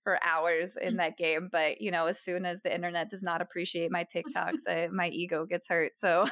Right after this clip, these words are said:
Speaker 1: <laughs>
Speaker 2: <laughs>
Speaker 1: um, but yeah, you know, I, I stream four times a week,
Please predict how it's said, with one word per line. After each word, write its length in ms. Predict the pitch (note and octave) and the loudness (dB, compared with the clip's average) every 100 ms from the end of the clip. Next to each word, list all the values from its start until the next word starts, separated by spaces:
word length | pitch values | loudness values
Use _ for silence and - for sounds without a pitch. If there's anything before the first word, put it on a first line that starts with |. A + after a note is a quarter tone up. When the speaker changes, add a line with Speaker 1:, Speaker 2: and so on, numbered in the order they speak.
| - | 2
Speaker 1:
<laughs> 0 | |
Speaker 2:
<laughs> 920 | C4+ C4 - C#4 G#4 G#4+ A4 D#4+ D#4 | 2 2 -4 -4 -2 2 2 2 4
Speaker 1:
um, 580 | A#3 A3+ G#3 F#3+ F#3 G#3 _ _ A3+ A3+ | 4 6 6 4 2 -4 _ _ -14 -6
but 120 | B3 | -2
yeah, 360 | B3 D4 E3 D#3+ | 2 2 2 0
you 120 | G#3+ G3+ | -4 -6
know, 140 | F3+ | -6
I, 360 | G3+ F#3+ F#3+ F#3+ | -6 -8 -8 -10
I 60 | F#3 | -8
stream 400 | - F#3+ F#3 G#3 _ | -8 -6 -4 -6 _
four 180 | F#3+ F#3 | -2 -2
times 320 | G3 F3 F3+ | 0 -2 -4
a 40 | F3+ | -6
week, 320 | F3 G#3 | -6 -6